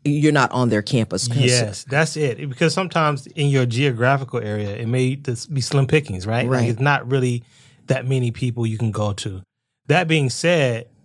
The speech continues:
Speaker 2: the fact that we have social media, as you mentioned
Speaker 1: Mm-hmm.
Speaker 2: earlier, allows you to connect virtually. So we have one thing that's like a virtual summit every year, stem Success Summit,
Speaker 1: Okay.
Speaker 2: where we bring together about two to three thousand individuals
Speaker 1: Wow.
Speaker 2: in this community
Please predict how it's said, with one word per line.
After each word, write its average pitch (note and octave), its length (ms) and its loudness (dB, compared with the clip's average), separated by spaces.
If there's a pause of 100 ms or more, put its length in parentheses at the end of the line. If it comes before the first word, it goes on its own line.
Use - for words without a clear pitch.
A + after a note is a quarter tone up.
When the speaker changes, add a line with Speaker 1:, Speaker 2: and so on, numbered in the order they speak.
Speaker 2:
the B2 100 -2
fact D#3+ 220 -2
that C3+ 80 -6
we C#3 80 -2
have C#3+ 200 0
social B2 260 -4
media, A2+ 200 -2
as G#2 80 -6
you A2+ 80 -6
mentioned G#2+ 320 -10
Speaker 1:
Mm-hmm. C#3+ 180 -2
Speaker 2:
earlier, C3 160 -2
allows B2 460 4
you C#3 80 2
to A#2+ 160 -4
connect A#2 380 -4
virtually. A#2 400 -2
So - 160 -8
we C#3+ 120 0
have C#3+ 200 2
one B2+ 180 0
thing B2+ 160 -2
that's A2+ 140 -2
like A#2+ 240 -6
a A#2 80 -8
virtual A2+ 400 0
summit A2+ 400 2
every G#2 160 -4
year, G2+ 260 -2
stem B2 260 0
Success A2+ 360 -2
Summit, G2+ 300 -4 (120)
Speaker 1:
Okay. C#3+ 220 -4
Speaker 2:
where C#3 120 0
we A2+ 80 0
bring B2 180 2
together B2 280 2
about A2+ 320 -2
two C#3+ 100 -4
to B2 80 -6
three B2 200 -6
thousand A#2 420 0
individuals A2 560 0
Speaker 1:
Wow. G#2 280 -4 (260)
Speaker 2:
in B2 120 -4
this B2+ 140 -2
community B2+ 720 2